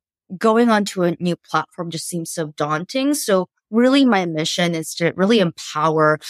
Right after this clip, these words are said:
the business owner, the creator to, to take on this platform and give them that strategy and that support, really empower them to be like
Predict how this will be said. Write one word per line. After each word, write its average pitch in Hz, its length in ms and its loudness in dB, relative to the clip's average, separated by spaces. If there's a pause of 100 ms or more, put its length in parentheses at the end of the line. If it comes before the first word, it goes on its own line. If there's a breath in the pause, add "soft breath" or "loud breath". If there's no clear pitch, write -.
(160 loud breath)
the 160 80 -2
business 214 460 0
owner, 160 380 -2
the 156 160 -4
creator 165 720 -2
to, 180 180 -2 (240)
to 226 80 -2
take 220 480 0
on 180 260 2
this 170 240 2
platform 208 640 0
and 160 160 2
give 220 160 2
them 226 140 4
that 165 160 0
strategy 160 680 -4
and 165 140 -2
that 147 120 -6
support, - 300 -6
really 294 340 0
empower 202 420 2
them 208 140 -2
to 185 80 -14
be 190 100 -2
like 185 160 2